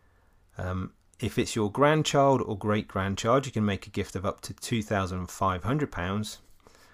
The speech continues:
And then for an-, anyone else, you can make a gift of one thousand pounds or less. And number six is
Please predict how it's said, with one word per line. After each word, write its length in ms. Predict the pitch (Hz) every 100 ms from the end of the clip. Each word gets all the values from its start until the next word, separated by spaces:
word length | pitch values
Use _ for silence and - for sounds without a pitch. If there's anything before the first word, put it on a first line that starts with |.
| _ -
And 140 | 107
then 140 | 107 104
for 180 | - 147
an-, 220 | 139 135
anyone 300 | 160 139 113
else, 320 | 92 98 -
you 80 | 104
can 140 | - 98
make 180 | 87
a 40 | 87
gift 300 | 90 - -
of 280 | 87 - - - _ -
one 220 | - 92
thousand 400 | - 87 82 87
pounds 400 | - 73 76 - _ _ _ -
or 100 | 98
less. 240 | 71 - - - _ _ _ _ - _ _ _ _ _ _ _ - - _ _ _ _ _ _ _ _ _
And 80 | 123
number 160 | 156 165
six 320 | - 127 -
is 380 | 117 104 -